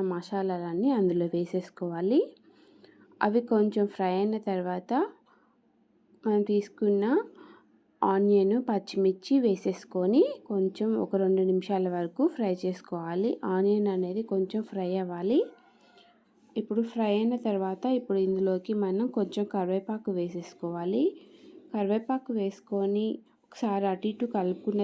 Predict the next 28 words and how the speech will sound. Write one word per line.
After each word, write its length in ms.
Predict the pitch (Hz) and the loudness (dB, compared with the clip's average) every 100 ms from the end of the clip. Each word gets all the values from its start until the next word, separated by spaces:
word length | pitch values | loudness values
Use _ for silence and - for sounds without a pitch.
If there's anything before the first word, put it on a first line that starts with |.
| 196 | 0
తర్వాత 440 | 190 180 180 180 254 302 | -2 -2 -4 -2 0 2
ఇప్పుడు 240 | 254 185 180 | 0 0 0
ఇందులోకి 520 | 180 180 180 175 - 262 285 | 0 0 -2 -4 -2 0 0
ఒక 120 | 226 202 | 0 -4
స్పూను 380 | - 202 196 240 277 | -4 -2 0 2 0
అల్లం 220 | 202 208 214 | 0 0 0
వెల్లుల్లి 380 | 214 214 220 220 | 0 0 0 0
పేస్ట్ 280 | 185 175 - 175 | -2 -6 -6 -6
వేసుకోవాలి. 720 | 170 170 - 175 175 180 262 494 - _ _ _ _ - _ _ 208 | -6 -8 -10 -8 -4 0 2 0 -4 _ _ _ _ -20 _ _ -2
అల్లం 220 | 208 226 233 | 0 0 0
వెల్లుల్లి 440 | 220 214 214 220 226 | 0 0 0 -2 0
పేస్ట్ 360 | 190 185 - 185 | -2 -2 -6 -4
అనేది 340 | 180 180 185 269 - | -2 -2 0 0 0
పచ్చివాసన 600 | 190 - 202 208 208 208 202 | -4 -4 -2 0 0 -2 0
పోయేంత 420 | 196 190 185 185 | -2 0 0 -2
వరకు 480 | 185 175 170 - 247 453 587 - - _ _ | -2 -2 -4 -2 2 2 -2 -18 -20 _ _
మంచిగా 380 | 180 190 - 220 262 | -2 0 0 0 0
ఫ్రై 160 | 208 190 196 | -2 0 0
చేసుకోవాలి. 680 | 202 - 185 175 170 190 349 - - _ _ _ _ _ _ _ _ _ _ - - - | -2 0 0 0 0 2 2 0 -16 _ _ _ _ _ _ _ _ _ _ -20 -20 -20
ఒక 160 | - 226 | -2 2
రెండు 180 | 233 226 226 | 4 6 8
మూడు 120 | 240 | 8
నిమిషాల 360 | 226 214 233 226 208 | 6 4 4 4 4
వరకు 320 | 170 170 254 330 539 | 0 -2 0 2 2
ఈ 40 | 220 | 2
విధంగా 380 | 196 196 190 220 - | 2 4 2 2 0
ఫ్రై 180 | 220 190 185 | 0 0 0
చేసుకోవాలి 640 | 202 - 196 175 175 247 | -4 -2 -2 0 2 0